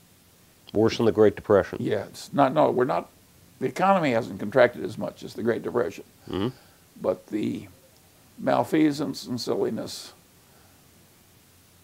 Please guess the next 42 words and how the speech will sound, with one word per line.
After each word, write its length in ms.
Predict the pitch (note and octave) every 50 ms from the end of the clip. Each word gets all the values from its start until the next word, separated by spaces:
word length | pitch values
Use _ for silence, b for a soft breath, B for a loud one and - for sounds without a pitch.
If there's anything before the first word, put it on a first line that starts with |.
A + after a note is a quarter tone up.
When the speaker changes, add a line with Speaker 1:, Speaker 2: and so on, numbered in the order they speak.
| - -
Speaker 2:
it 540 | - C3 - - A#2 A#2+ - B2+ A#2+ - -
was 180 | A#2+ B2+ C3 -
the 80 | A#2
triggering 440 | A2+ - D#3 C#3 B2+ A2 - B2 -
event, 340 | - A#2+ A2 G2+ A2 - -
was 160 | B2+ B2+ A2
way 160 | G#2 A2 G#2+
greater. 360 | G2+ G#2 G#2+ - - - - - - - _ _ - - -
Speaker 1:
So, 240 | - G2 G2 -
so 140 | G#2+ - A2
in 60 | G#2+
other 100 | G#2+ G2+
Speaker 2:
And 80 | A2 G#2+
Speaker 1:
words 100 | G2+ D3
Speaker 2:
more 240 | D#3 D#3 D#3 D3 C#3+
widespread. 640 | C3+ C3 C3+ C3 B2 - - - G3 D3+ C3+ - C3
In 100 | C#3+ D3+
the 60 | C#3
twenties, 640 | - - - G#3 F#3+ F#3+ E3+ D3 C#3+ C3+ A#2 - - - - b b b b b b b b b b b b
a 40 | -
tiny 440 | - - - F#3+ G3 G3 F3 D#3+ C#3+
little 260 | C3+ C3+ C3 B2 A#2+
class 420 | - - F#2+ F#2+ G2 G2+ - -
of 120 | - - -
people 380 | - A#2 G#2 - - - - -
were 160 | - E2+ -
our 160 | - - -
financial 440 | - - F#2 - - G3+ - - -
promoters, 640 | - - - - - - - - - - - - - - b b b b b b
and 120 | b - C3
a 40 |
tiny 400 | C3+ C3+ D#3 D#3+ D3+ D#3 D3+ C3
little 240 | B2 A#2+ B2 A#2 G2
class 340 | - - A2+ F2+ - A#2 -
of 100 | - -
people 380 | - G#2+ G2 F#2+ - - - F#2
were 120 | F#2 F2+
the 100 | F2 -
people 300 | - - A2+ G#2+ A2 G2+
that 160 | - - -
bought 180 | - - - -
securities. 640 | - G2 - - G2 G2+ G2+ - - - - -